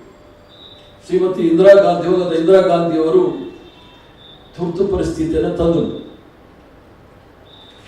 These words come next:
ತುರ್ತು ಪರಿಸ್ಥಿತಿಯನ್ನು ತಂದಾಗ ಇದು ಸಂವಿಧಾನದಲ್ಲಿ ಅಡಕವಾಗಿರ್ತಕ್ಕಂಥ ಒಂದು ಅಂಶ, ಸಂವಿಧಾನ ವಿರುದ್ಧವಾಗಿ ಯಾವುದೂ ಇರಲಿಲ್ಲ. ರಾಷ್ಟ್ರ ವಿರೋಧ ಶಕ್ತಿಗಳನ್ನ ಹತ್ತಿಕ್ಬೇಕಾದ್ರೆ,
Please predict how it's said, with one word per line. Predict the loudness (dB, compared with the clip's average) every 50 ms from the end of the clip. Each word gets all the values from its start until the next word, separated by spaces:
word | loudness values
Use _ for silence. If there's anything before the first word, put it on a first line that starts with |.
| -20 -6
ತುರ್ತು | -4 -4 -4 -2 -4 -4 -2
ಪರಿಸ್ಥಿತಿಯನ್ನು | 2 0 0 0 0 -4 -2 0 0 0 2 0
ತಂದಾಗ | -2 -4 -4 -2 -2 -2 0
ಇದು | 0 -2 -2 -2 -6 -6
ಸಂವಿಧಾನದಲ್ಲಿ | -8 -8 -6 -6 -4 -2 0 0 0 -2 -4 -4 -6 -6
ಅಡಕವಾಗಿರ್ತಕ್ಕಂಥ | -6 -8 -6 -4 -4 -4 -2 -4 -4 -6 -6 -8 -8 -8 -10 -8 -8 -8 -8 -6
ಒಂದು | -6 -6 -6 -6 -6 -6
ಅಂಶ, | -6 -6 -8 -8 -6 -6 -6 -6 -10 -14 -16 -20 -20 -20 -20 -20 -20 -20 -20 -20 -16
ಸಂವಿಧಾನ | -14 -12 -6 -6 -6 -4 -4 -4 -4 -6
ವಿರುದ್ಧವಾಗಿ | -6 -8 -10 -8 -8 -10 -8 -6 -4 -4 -4 -2 -2
ಯಾವುದೂ | -2 -2 -2 -2 -2 -2
ಇರಲಿಲ್ಲ. | -2 -4 -4 -4 -6 -6 -6 -8 -10 -14 -18 -20 -20 -20 -20 -20 -20 -20 -20 -20 -20 -20 -20 -20 -20 -20 -20 -20 -20 -20 -20 -20 -20 -20 -20 -20 -20 -20 -20 -20 -20 -20 -18 -8
ರಾಷ್ಟ್ರ | -6 -4 -4 -4 -4 -6 -10 -8 -6 -4
ವಿರೋಧ | -4 -2 -2 0 2 2 2 2 0 0
ಶಕ್ತಿಗಳನ್ನ | -4 -8 -10 -10 -10 -10 -6 -4 -4 -2 -2 -2 -2 -2 -2 -2 -2 -2 -4 -8 -10 -12 -18 -20 -20 -20 -20 -20 -20 -20 -20 -20 -20 -20 -20 -20 -20 -20 -20 -20 -20 -20 -20 -20 -20 -20 -20 -20 -16 -14
ಹತ್ತಿಕ್ಬೇಕಾದ್ರೆ, | -12 -10 -6 -4 -4 -4 -2 -4 -4 -2 0 2 2 2 2 0 -2